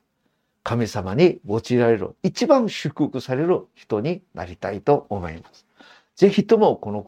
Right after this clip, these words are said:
二つ、偶然はない。すべて神様が私にくださるメッセージだ。もう一つは、それを受け止めて、誠実に、忠実にそれを担っていく。それ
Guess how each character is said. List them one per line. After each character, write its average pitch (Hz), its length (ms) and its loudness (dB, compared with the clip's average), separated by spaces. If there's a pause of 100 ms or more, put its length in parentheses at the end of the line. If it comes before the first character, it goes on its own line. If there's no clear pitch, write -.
二 208 220 2
つ、 - 260 -4 (1040)
偶 196 180 4
然 180 220 4
は 123 180 2
な 95 180 -8
い。 - 60 -18 (640)
す - 300 4
べ 285 160 6
て 226 220 4
神 180 260 0
様 135 220 -4
が 120 80 0
私 151 340 -2
に 190 100 -2
く 170 120 -4
だ 180 120 2
さ 175 120 0
る 160 120 -4
メ 127 140 -4
ッ - 20 -4
セ 123 180 -4
ー - 20 -2
ジ 73 120 -10
だ。 - 100 -20 (600)
も 117 120 0
う - 20 -2
一 120 200 0
つ 110 140 -6
は、 156 220 4 (320)
そ - 160 -10
れ 127 100 0
を 135 120 4
受 143 180 -2
け 143 60 -14
止 165 120 2
め 185 120 0
て、 - 260 4 (500)
誠 120 380 0
実 202 340 2
に、 143 140 -6 (340)
忠 135 380 0
実 170 300 2
に 240 200 2 (260)
そ - 160 -12
れ 120 80 0
を 147 240 -2
担 87 240 -12
っ - 40 -14
て - 140 -16
い - 20 -20
く。 - 200 -16 (880)
そ - 200 -8
れ 123 320 4